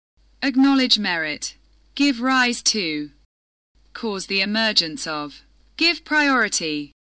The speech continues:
Assign high priority. Give instructions. Provide clear instructions. Give approval. Grant formal approval.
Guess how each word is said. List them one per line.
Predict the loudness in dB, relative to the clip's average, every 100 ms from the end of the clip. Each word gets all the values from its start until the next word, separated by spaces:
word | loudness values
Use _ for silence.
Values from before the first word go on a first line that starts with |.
| _ _ _ _ _
Assign | -4 0 2 2 2 -2 -6
high | -2 -2
priority. | -2 -4 -2 -2 -2 -4 -4 -6 -8 _ _ _ _ -4
Give | 0
instructions. | 4 4 4 2 0 2 0 0 -6 -6 -8 -10 _ _ _ _ _ _ -10
Provide | -8 -2 0 0 -2
clear | -6 -2 0 0
instructions. | -2 0 2 0 2 2 2 -4 -8 -8 -10 -12 _ _ -4
Give | -2 -2
approval. | -4 -2 -4 -4 -8 -8 -12 _ _ _ _ _ _ _ _ _
Grant | -6 0 2 2
formal | 0 -8 -8 -6 -6
approval. | -6 -6 -6 -6 -8 -8